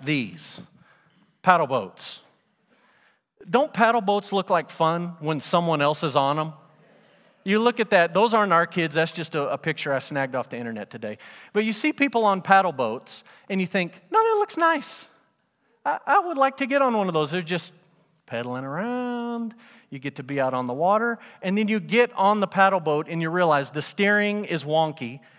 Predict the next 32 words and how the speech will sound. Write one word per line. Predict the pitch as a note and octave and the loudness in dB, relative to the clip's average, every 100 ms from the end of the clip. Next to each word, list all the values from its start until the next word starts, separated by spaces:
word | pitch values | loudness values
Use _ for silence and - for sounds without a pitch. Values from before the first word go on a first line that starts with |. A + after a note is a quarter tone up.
| - - | -20 -4
and | G3+ A3+ | 0 2
it's | G3+ | 0
really | G#3 C4+ D4+ | 2 2 2
hard | B3 C4 C4 | 2 2 0
to | A#3 | -2
paddle. | - C#4 C4+ A#2+ F2+ - _ _ - - | 2 4 4 0 -6 -16 _ _ -20 -6
And | F3+ G3+ | -2 2
what | A3 | 4
happens | A3+ C#4+ A#3+ G3+ | 4 4 0 -2
is | G3 E3 | -2 -2
you | F#3 | 0
get | A3 | 2
on | B3 | 2
the | A#3+ | 0
paddle | G3 G3 F#3+ | 2 4 4
boat, | F3 F3+ F#3+ - - - | 2 0 -2 -10 -20 -10
you | F3 | -4
paddle | F3 G3+ A#3 | 2 4 4
for | G#3+ | 0
a | G#3+ | 0
couple | A3 G#3 G3+ | 2 2 0
of | |
minutes, | F#3+ F#3+ - | 0 0 -4
you | G3 | -4
get | F#3 E3+ | -2 0
way | F#3+ A#3 | 2 4
away | A#3+ A3+ | 4 2
from | A3 G3 | -2 -4
the | |
dock, | E3+ D#3+ E3 E3 - | 0 2 2 -2 -6
you're | F3 F3+ | -2 -2
exhausted, | C3+ B2 C#3+ F#3+ A#3+ - - B2 G#2+ | -4 -2 4 6 6 2 -8 -8 -8